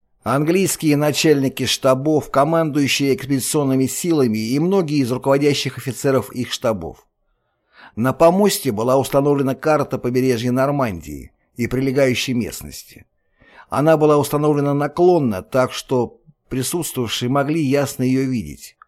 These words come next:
и была так устроена, что при разъяснении плана операции высшие офицеры могли ходить около карты и указывать на ней ориентиры.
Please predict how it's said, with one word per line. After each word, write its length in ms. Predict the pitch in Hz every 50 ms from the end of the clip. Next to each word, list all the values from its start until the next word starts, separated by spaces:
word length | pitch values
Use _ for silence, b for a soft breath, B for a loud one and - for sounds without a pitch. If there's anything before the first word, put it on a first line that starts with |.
| b b b b b b b b
и 80 | 113 123
была 240 | 123 143 151 147
так 240 | 143 - 143 139 -
устроена, 560 | 151 127 - - 190 190 185 165 139 113 104
что 240 | 92 - - 131 123
при 280 | 107 - 139 143 135 -
разъяснении 720 | 85 113 131 120 131 147 143 - - 151 135 131 127 123
плана 400 | 117 - 143 143 127 123 117 117
операции 640 | 113 - 151 156 165 175 165 - - - - 98 98
высшие 380 | 101 131 135 123 - - 120
офицеры 640 | 127 - 147 131 - - 175 160 127 95 78 - b b b b b b b b
могли 320 | 120 127 143 151 170 170
ходить 380 | 151 - 147 143 147 151 135 -
около 280 | 127 117 135 127 131
карты 480 | 131 - 156 156 156 135 123 - 107 101
и 40 | 101
указывать 560 | 104 104 - - 123 120 110 107 113 110 -
на 120 | 107 107
ней 220 | 117 117 117 117 90
ориентиры. 800 | - 95 104 107 117 120 120 113 - - 80 67 50 52 -